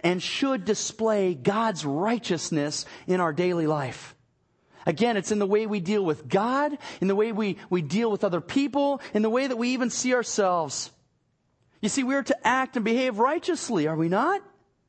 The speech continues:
Ephesians five one says, "Be imitators of God."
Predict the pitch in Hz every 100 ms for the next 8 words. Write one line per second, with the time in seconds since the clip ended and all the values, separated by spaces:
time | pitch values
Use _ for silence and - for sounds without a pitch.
0 | _ _ _ _ _ _ 220 285 254 269
1 | - 254 262 220 220 339 359 311 285 254
2 | 160 160 269 269 262 339 349 214 208 254
3 | 240 262 160 208 330 330 160